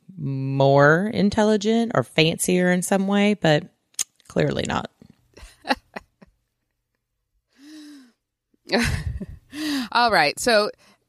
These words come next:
Speaker 2: we talked about a little bit about the Dementors. Apparently that they just take no prisoners and they give a shit not about your life and everything. But we did get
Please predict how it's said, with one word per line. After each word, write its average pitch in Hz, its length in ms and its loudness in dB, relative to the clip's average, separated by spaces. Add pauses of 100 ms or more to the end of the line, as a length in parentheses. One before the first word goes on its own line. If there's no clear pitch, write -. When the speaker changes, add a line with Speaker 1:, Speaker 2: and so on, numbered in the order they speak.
(180)
Speaker 2:
we 180 80 -8
talked 294 300 0
about 214 300 2
a 185 40 0
little 185 200 0
bit 170 160 0
about 160 280 0
the 165 80 -4
Dementors. 147 640 -4
Apparently 175 640 2
that 160 180 0
they 160 220 0
just 151 280 -2
take 147 300 -6
no 156 160 2
prisoners 156 720 0
and 143 240 0
they 139 320 0
give 156 240 2
a 120 100 -2
shit - 400 -4
not 156 320 2
about 139 680 -2 (200)
your 156 240 -2
life 131 380 -4
and 139 100 -10
everything. 131 420 -10
But 170 120 2
we 165 120 0
did 226 300 -4
get 196 160 0